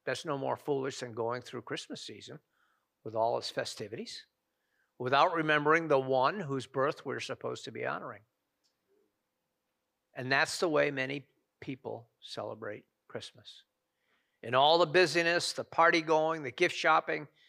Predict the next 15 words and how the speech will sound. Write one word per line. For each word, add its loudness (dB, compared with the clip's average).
and -12
the -14
family 0
gatherings, 0
the -6
one 2
whose -6
birthday -2
they -2
are 0
commemorating -6
is -14
almost -8
completely -12
forgotten. -6